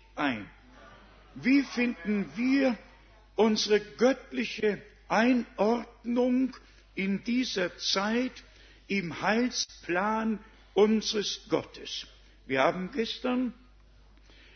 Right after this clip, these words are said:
ja all die Internetauszüge vorgelesen,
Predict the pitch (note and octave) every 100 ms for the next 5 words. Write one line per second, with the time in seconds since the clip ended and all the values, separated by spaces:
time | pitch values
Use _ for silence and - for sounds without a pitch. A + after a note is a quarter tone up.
0 | - - F#3+ G3+ G#3+ G#3+ G#3+ G#3 G3 -
1 | - - - - - A3+ A#3 A3+ G#3+ G#3
2 | G#3+ G#3 - F#3+ A3 G#3+ - - - A3+
3 | A3 - G#3 G3+ - - - - - G#3
4 | G#3+ G#3+ A3+ A3 A3+ A3 - A#3+ A#3+